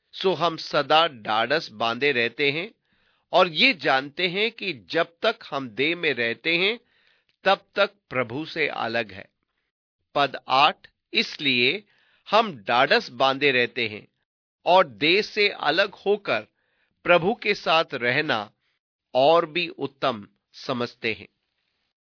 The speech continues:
अतः उस महिमा के दिन जब मैं अपने डेरे में से निकलकर उस घर में चला जाऊंगा, तब मैं हमेशा के लिए वहां रहूंगा।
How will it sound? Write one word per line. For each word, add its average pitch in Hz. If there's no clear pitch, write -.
अतः 170
उस -
महिमा 190
के 214
दिन 123
जब 120
मैं 147
अपने 151
डेरे 127
में 151
से 156
निकलकर 123
उस 180
घर 147
में 175
चला 139
जाऊंगा, 113
तब 160
मैं 170
हमेशा 139
के 196
लिए 196
वहां 151
रहूंगा। 123